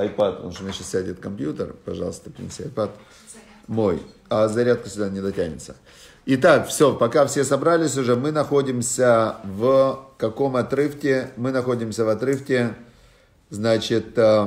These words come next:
в-, вчера мы находились, "Чего боится злодей, то постигнет его, а желание праведников исполнит Бог". Всё, мы это поняли, изучили. И,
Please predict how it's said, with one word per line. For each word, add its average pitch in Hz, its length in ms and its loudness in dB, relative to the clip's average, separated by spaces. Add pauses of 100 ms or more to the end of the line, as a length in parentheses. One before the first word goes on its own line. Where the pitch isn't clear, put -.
(2750)
в-, - 220 -20
вчера 156 340 4
мы 151 80 0
находились, 127 500 0
"Чего 143 360 4
боится 143 520 4
злодей, 123 520 4
то 123 200 2
постигнет 117 640 -2
его, 156 560 2 (300)
а 113 220 4
желание 127 480 4
праведников 113 840 2
исполнит 110 560 0
Бог". 170 480 0
Всё, 120 240 2
мы 120 140 0
это 120 200 2
поняли, 143 640 0
изучили. 135 680 0 (600)
И, 156 420 6